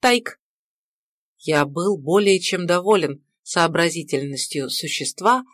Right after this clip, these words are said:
и я знал, что смогу найти время для полного изучения языка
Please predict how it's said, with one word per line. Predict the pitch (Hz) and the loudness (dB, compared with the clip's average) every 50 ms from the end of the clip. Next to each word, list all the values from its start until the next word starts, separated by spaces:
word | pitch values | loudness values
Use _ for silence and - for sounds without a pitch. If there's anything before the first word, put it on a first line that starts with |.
| _ _ - | _ _ -10
и | - 240 | -6 0
я | 233 262 269 262 | 2 2 2 2
знал, | 233 226 202 196 185 156 - | 2 2 2 2 2 0 -4
что | - - - - 196 180 175 | -6 -10 -6 -2 -2 -2 -2
смогу | 175 - 214 233 247 226 180 165 156 | -2 0 2 2 2 2 0 -2 -2
найти | 147 147 147 147 - 160 | 0 -2 -2 -4 -6 -6
время | 147 170 202 247 262 240 233 226 220 _ _ _ _ - | -2 0 2 2 0 0 -4 -8 -10 _ _ _ _ -12
для | 175 175 170 165 160 | -6 -2 -2 -2 -2
полного | - - 170 185 196 202 202 180 160 156 | -2 -2 0 0 0 0 0 -2 -2 -4
изучения | 151 143 143 131 - - 190 196 196 190 185 170 151 | -4 -6 -8 -8 -6 -2 -2 0 0 0 -4 -4 -4
языка | 147 139 131 139 131 - - 147 151 151 | -4 -4 -4 -6 -8 -4 -4 -4 -4 -4